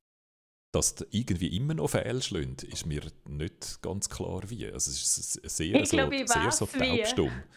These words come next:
Speaker 2: <laughs> Ich glaub, <clears throat> die Leute bei Ubisoft wissen,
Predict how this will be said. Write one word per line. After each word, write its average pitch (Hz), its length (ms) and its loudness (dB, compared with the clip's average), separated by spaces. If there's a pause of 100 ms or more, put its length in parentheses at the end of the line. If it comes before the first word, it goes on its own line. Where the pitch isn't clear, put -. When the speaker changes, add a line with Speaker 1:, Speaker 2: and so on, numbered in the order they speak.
(220)
Speaker 2:
<laughs> 277 440 -2 (1300)
Ich 339 200 2
glaub, 269 320 2 (260)
<clears throat> 339 720 0
die 226 60 2
Leute 254 200 2
bei 208 140 4
Ubisoft 233 580 0
wissen, 202 380 2